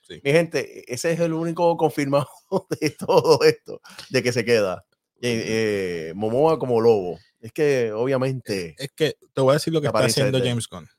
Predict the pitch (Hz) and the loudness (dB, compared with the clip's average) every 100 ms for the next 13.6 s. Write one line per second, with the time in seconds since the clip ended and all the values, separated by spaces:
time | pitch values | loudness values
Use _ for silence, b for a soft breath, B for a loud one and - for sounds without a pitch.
0 | _ _ - 110 - 123 120 - _ _ | _ _ -16 -12 -8 -6 -6 -10 _ _
1 | 110 104 113 135 110 117 117 - 98 107 | -8 -6 -2 -2 -2 -6 -10 -16 -20 -20
2 | 107 110 123 113 101 82 - _ _ _ | -20 -12 -6 -4 -6 -10 -16 _ _ _
3 | _ _ 104 113 131 123 107 104 90 - | _ _ -6 -2 2 2 0 -4 -6 -6
4 | 117 127 110 113 147 123 - 104 - 123 | -6 -6 -6 -8 -6 -8 -10 -12 -12 -14
5 | 139 107 - _ _ _ _ _ - 98 | -14 -14 -18 _ _ _ _ _ -20 -16
6 | 87 92 90 107 101 101 262 220 - - | -14 -14 -8 -4 0 2 6 6 6 4
7 | - 104 - 214 202 226 208 208 226 226 | 4 2 0 0 0 2 0 2 2 4
8 | 220 226 220 214 190 170 175 185 208 196 | 2 0 0 -4 -4 -2 0 0 0 -4
9 | 185 170 147 147 165 151 185 165 98 - | -4 -6 -4 -2 -2 -2 -4 -6 -8 -4
10 | 185 208 208 214 175 151 190 202 190 190 | 0 0 2 2 4 4 4 4 4 4
11 | 170 180 196 135 - 131 - 143 135 165 | 2 2 0 0 0 -2 -2 -2 -2 -4
12 | 175 147 160 117 - 165 165 131 - 135 | -4 -2 -2 -4 -6 -6 0 0 2 2
13 | 143 156 160 165 156 | 2 0 -2 -2 -4